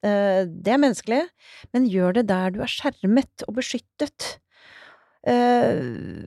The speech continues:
la folk internt og eksternt se at du har kontroll, i hvert fall et inntrykk av kontroll. Og derfor så ser vi jo av og til at ordførere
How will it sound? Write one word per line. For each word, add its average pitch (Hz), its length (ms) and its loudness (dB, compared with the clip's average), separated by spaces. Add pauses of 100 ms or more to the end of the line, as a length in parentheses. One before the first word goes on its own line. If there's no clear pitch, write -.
(120)
la 277 80 4
folk - 720 0
internt 269 500 0
og - 80 2
eksternt 269 420 -2
se 220 460 -6
at 240 120 -6
du 277 80 -4
har 226 200 -4
kontroll, 277 560 -4
i 240 160 -4
hvert 226 180 -4
fall 233 300 -2
et - 320 -4
inntrykk 262 500 -2
av 226 140 -2
kontroll. 262 460 0 (640)
Og 240 80 -4
derfor 233 320 2
så 277 120 -4
ser 208 300 0
vi 262 100 -2
jo 349 80 2
av 214 160 2
og 208 120 -2
til 175 220 2 (100)
at 226 160 -4
ordførere 165 680 0